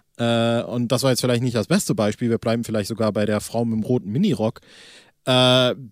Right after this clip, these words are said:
die ist jetzt, äh, ich, ich, ich sag's noch an-, anders, ja, da vielleicht, damit's vielleicht noch ein bisschen klarer wird.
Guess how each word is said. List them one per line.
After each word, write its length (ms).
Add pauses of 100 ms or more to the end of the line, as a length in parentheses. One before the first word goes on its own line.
(280)
die 140
ist 200
jetzt, 500
äh, 540
ich, 140
ich, 220
ich 240
sag's 220
noch 180
an-, 240
anders, 480
ja, 140
da 100
vielleicht, 300
damit's 200
vielleicht 280
noch 120
ein 100
bisschen 220
klarer 420
wird. 220